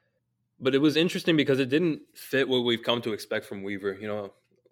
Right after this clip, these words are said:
the indications have always been that Troy likes these high effort, high character guys, and Jackson is neither of those. He's had serious issues off the court and on the court. He plays a very casual,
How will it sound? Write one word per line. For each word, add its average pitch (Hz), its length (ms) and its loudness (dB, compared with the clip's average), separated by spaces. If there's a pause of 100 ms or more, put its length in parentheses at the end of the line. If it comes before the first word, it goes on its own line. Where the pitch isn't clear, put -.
the 117 120 2
indications 127 520 0
have 110 100 -6
always 107 320 0
been 107 160 -4
that 101 120 -6
Troy 107 240 -4
likes 104 220 -4
these 101 140 -12
high 104 480 -2
effort, 107 340 -6
high 110 140 -2
character 104 380 -6
guys, 101 420 -2 (420)
and 98 280 -8
Jackson 117 340 0
is 104 100 -8
neither 101 300 -4
of 95 80 -8
those. 98 400 -6 (100)
He's 107 140 -8
had 117 160 0
serious 113 440 -2
issues 107 300 -8
off 104 140 -6
the 101 80 -12
court 107 300 -8
and 104 80 -10
on 107 120 -4
the 104 60 -8
court. 104 320 -10 (340)
He - 60 -20
plays 113 160 0
a 107 60 -2
very 107 180 -2
casual, 104 680 -6